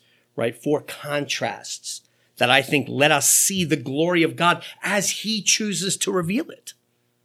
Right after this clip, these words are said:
He could have revealed it anyway, but this is how he does it. So what is the context of our text this morning? What is the context of this day that we celebrate, the birth of our Savior?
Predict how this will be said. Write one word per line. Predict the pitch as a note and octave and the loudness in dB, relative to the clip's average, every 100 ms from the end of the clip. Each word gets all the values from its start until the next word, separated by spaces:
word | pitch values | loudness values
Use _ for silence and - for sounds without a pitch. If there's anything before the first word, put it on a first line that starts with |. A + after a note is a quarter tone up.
| _ _ _ _ | _ _ _ _
He | F#3 | -6
could | E3 - | -4 -2
have | G3+ | 0
revealed | F3+ E3+ F3 | 0 0 -2
it | E3+ | -2
anyway, | D#3+ E3+ D#3+ F3 G2 - _ _ _ _ _ _ _ _ | -2 -2 0 -2 -4 -12 _ _ _ _ _ _ _ _
but | - B2 | -6 0
this | C#3 - | 0 0
is | A2+ | -2
how | B2+ A2+ | -2 -4
he | A2 | -6
does | - - F#2+ | -6 -6 -8
it. | - _ _ _ - - | -16 _ _ _ -18 -2
So | - | 2
what | G#3+ C#4+ | 4 4
is | D#4 | 4
the | A3 | 0
context | - - F#3+ F#3+ F#3+ C#3 G#2+ - - | -2 -4 0 0 0 0 0 -4 -4
of | D3 B2+ | -2 0
our | B2 | -2
text | A2+ B2 - - | -4 -8 -6 -8
this | A#2 - | -8 -8
morning? | G#2 G2+ - | -8 -10 -6
What | - B3 | 2 2
is | C#4 | 2
the | C#4+ | -4
context | - G3+ A3 C3+ - | -4 -4 -2 -2 -2
of | D#3 B2+ | -2 -2
this | C#3+ | -4
day | B2+ D#3+ E3 C#3 - - - | 0 2 4 4 0 -14 -4
that | C#3+ | -2
we | D3 | 0
celebrate, | C#3 F#3+ G#3 - - - | 0 -2 -2 -4 -8 -10
the | - | -10
birth | B2 C#3+ C#3 B2 - _ _ _ _ _ - | -6 -2 -2 -2 -10 _ _ _ _ _ -6
of | A#2+ | 0
our | A#2 | 0
Savior? | G2+ - A#2 G#2+ - - | 0 0 2 0 -2 -14